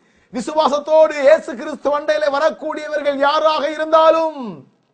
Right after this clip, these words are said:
இயேசு கிறிஸ்துவினுடைய கவனத்தை உங்கள் பக்கமாக திருப்ப முடியும்.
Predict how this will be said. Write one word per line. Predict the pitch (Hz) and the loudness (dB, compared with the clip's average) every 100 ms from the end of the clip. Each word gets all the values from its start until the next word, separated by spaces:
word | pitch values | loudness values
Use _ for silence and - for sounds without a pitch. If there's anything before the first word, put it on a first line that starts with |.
| _ _ _ _ - | _ _ _ _ -6
இயேசு | 160 208 208 202 196 196 | 0 2 2 0 -2 -6
கிறிஸ்துவினுடைய | 180 185 185 185 175 165 160 | -6 -4 -4 -8 -6 -4 -2
கவனத்தை | 151 156 160 151 135 143 | -2 -4 -4 -8 -4 -4
உங்கள் | 139 139 139 | -4 -6 -6
பக்கமாக | 135 135 135 127 117 117 | -6 -8 -8 -8 -10 -12
திருப்ப | 127 113 107 | -12 -14 -16
முடியும். | 101 87 80 69 | -18 -20 -20 _